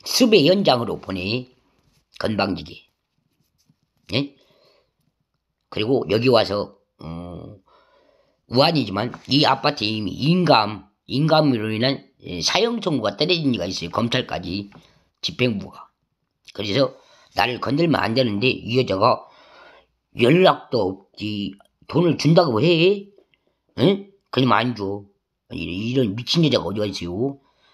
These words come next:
그래서 글자에다가 해요. 글자에다가 "오늘 돈 줄게." 그리고 약 올려. 한 달에 한 번씩 약 올려. 참. 내가 짐이 마르지만,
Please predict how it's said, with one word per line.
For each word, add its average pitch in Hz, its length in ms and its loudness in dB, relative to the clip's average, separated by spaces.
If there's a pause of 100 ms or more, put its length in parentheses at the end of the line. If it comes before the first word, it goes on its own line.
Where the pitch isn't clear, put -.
(100)
그래서 113 400 -2 (1700)
글자에다가 123 540 0
해요. 123 360 -2 (400)
글자에다가 101 640 0
"오늘 120 320 -2
돈 117 240 -2
줄게." - 480 -4
그리고 113 420 -2
약 98 180 2
올려. 98 380 -8 (600)
한 226 260 0
달에 208 180 4
한 175 160 0
번씩 180 260 -2
약 - 140 -4
올려. 90 320 -10 (1800)
참. - 380 -14 (1600)
내가 87 280 -8
짐이 208 260 2
마르지만, 113 680 0